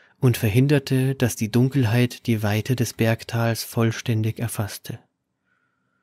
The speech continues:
„In Entsagung der Welt und mit der gewonnenen Seele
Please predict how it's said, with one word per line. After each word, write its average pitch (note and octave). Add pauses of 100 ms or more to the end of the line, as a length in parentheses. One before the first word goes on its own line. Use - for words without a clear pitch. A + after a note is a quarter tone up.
(1200)
„In A#2+
Entsagung C3+
der B2+
Welt F2+ (160)
und A#2
mit A2
der A2+
gewonnenen C3
Seele B2